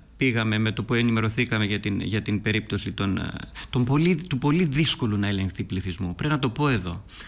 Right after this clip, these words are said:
Με π-, πολύ δύσκολες συνθήκες, με επιθέσεις εναντίον του προσωπικού του Εθνικού Οργανισμού Δημόσιας Υγείας, με απειλές για τη ζωή των ανθρώπων,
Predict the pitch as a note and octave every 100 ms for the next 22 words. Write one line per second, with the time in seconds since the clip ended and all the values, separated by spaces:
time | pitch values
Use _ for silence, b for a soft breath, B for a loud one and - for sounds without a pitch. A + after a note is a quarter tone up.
0 | B - C3+ C3 - C3+ D3 F#3+ F#3 F#3
1 | - C3+ A2+ A2 G2+ A2 F#2+ F#2 F2 A#2+
2 | B2+ B2+ A#2 D#3 D#3+ E3 C#3+ B2 D3 D3
3 | B B C#3 A#2 B2+ A2+ B2 E3+ E3+ D3+
4 | C3+ B2 A#2 G#2+ G2+ G#2+ G2+ G2+ F#2+ G2+
5 | F2+ G2 F#2 - B B B C3 B2+ C3
6 | B2 C#3 D3+ D#3 D3+ A2+ C#3 F3+ F3 C3+
7 | A#2 G#2 G2+ F2 - G2+